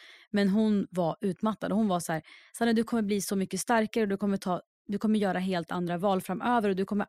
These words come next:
alltid efter det här veta vart du är stresskänslig. Alltså du kommer aldrig sätta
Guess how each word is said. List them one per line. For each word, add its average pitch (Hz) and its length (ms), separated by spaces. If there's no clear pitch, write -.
alltid 254 480
efter 196 220
det 185 60
här 175 180
veta 185 600
vart 226 280
du 202 80
är 196 60
stresskänslig. 220 800
Alltså 214 160
du 214 80
kommer 240 200
aldrig 208 180
sätta 226 180